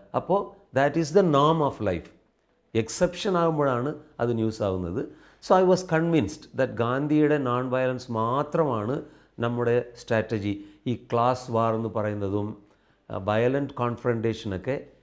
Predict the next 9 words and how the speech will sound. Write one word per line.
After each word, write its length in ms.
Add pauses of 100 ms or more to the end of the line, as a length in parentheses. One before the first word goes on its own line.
(200)
എനിക്ക് 280
ഇഷ്ടമില്ലായിരുന്നു. 640 (280)
കാരണം 420 (300)
that 280
will 140
lead 260
to 120
bloodshed. 440 (760)
അത് 500